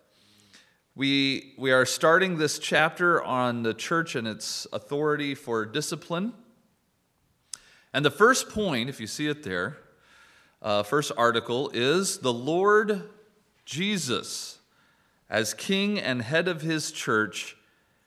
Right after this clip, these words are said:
has therein, in the church, appointed a government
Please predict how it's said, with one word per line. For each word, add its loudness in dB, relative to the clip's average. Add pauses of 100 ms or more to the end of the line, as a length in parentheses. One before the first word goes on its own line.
(640)
has 4
therein, 2
in -2
the -4
church, -4
appointed 0
a 0
government -2